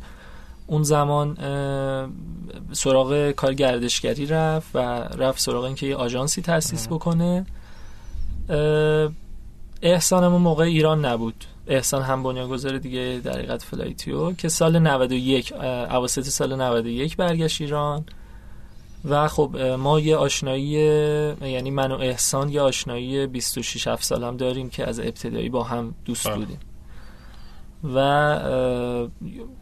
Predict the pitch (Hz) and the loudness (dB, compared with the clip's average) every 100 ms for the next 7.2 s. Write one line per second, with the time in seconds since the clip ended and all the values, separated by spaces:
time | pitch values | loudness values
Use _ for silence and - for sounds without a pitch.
0 | - - - 135 151 147 151 147 - - | -18 -16 -4 -4 0 4 4 2 -4 -12
1 | - - 160 - 131 - 147 139 - 147 | -14 -10 -2 2 2 2 -2 -4 -2 -2
2 | 143 143 139 139 139 135 120 123 127 139 | 0 2 2 2 2 2 2 0 0 2
3 | 135 120 127 139 135 120 127 - 120 117 | 2 0 0 -2 -4 -8 -8 -2 0 0
4 | 127 160 175 175 175 - - - - - | -2 4 6 6 2 -4 -10 -12 -16 -14
5 | - - - - - - 131 131 135 139 | -14 -16 -16 -16 -14 -12 0 4 4 6
6 | 143 143 143 127 123 120 120 127 139 147 | 4 2 0 -4 -4 -2 -2 0 2 2
7 | 147 147 | 2 0